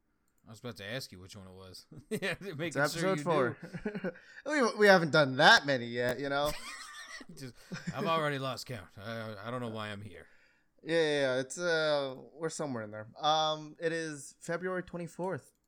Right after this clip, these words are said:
Speaker 2: twenty twenty-one.
Speaker 1: Yes.
Speaker 2: Time feels like it's going a lot slower this year compared to last year.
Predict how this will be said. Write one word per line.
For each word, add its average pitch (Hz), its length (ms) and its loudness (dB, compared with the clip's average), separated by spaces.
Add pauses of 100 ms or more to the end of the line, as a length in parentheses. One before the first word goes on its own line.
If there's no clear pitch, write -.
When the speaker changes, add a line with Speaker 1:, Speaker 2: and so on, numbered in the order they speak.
(140)
Speaker 2:
twenty 151 220 -10
twenty-one. 147 600 -6 (300)
Speaker 1:
Yes. 104 460 -14 (1300)
Speaker 2:
Time 151 580 -2 (260)
feels 143 220 -6
like 139 140 -2
it's 131 120 -6
going 139 200 -2
a 131 40 -2
lot 135 220 0
slower 135 360 -2
this 123 200 -6
year 123 240 -4
compared 127 340 -4
to 123 60 -4
last 117 320 -2
year. 123 300 -10